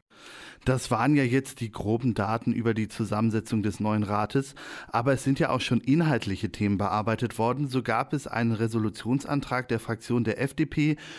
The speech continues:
Grünen und Gö-Linken sowie der Partei Volt Ratsgruppe und des Mandatsträgers Francisco Welter-Schultes. Die Fraktionen fordern die Landesregierung auf, den Paragraph einundsiebzig Absatz zwei des niedersächsischen Kommunalverfassungsgesetzes zu ändern.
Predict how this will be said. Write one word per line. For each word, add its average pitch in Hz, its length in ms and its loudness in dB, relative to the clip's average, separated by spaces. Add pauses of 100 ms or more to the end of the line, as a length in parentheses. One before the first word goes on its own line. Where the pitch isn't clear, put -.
(180)
Grünen 147 380 4
und 156 340 0
Gö-Linken 120 640 2
sowie 110 240 -2
der 110 160 2
Partei 104 600 0
Volt 113 360 0 (120)
Ratsgruppe 113 640 -2 (360)
und 117 180 0
des 117 160 0
Mandatsträgers 104 760 0
Francisco 104 680 -4 (100)
Welter-Schultes. 107 960 0 (380)
Die 120 80 0
Fraktionen 143 480 0
fordern 135 360 0
die 113 100 0
Landesregierung 135 840 0
auf, 127 220 -2
den 117 180 2
Paragraph 113 600 -2
einundsiebzig 110 760 -2
Absatz 110 460 -4
zwei 107 240 -2
des 117 240 -4
niedersächsischen 117 720 -2
Kommunalverfassungsgesetzes 107 1600 -2
zu - 100 -6
ändern. 113 340 0